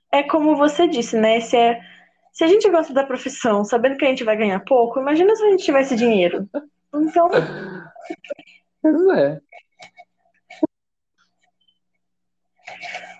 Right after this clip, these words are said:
Speaker 1: Ok. Número cinco.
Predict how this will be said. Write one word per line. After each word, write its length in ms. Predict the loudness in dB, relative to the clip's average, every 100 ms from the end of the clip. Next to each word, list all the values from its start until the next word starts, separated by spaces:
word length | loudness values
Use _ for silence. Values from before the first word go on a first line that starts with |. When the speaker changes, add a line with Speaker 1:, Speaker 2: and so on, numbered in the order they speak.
| -20 _ -10 -4
Speaker 1:
Ok. 600 | -4 -2 0 0 -2 -8 _ -20 -12 -12 -12 -2
Número 320 | 2 2 0
cinco. 760 | -2 0 0 0 -2 -8 -8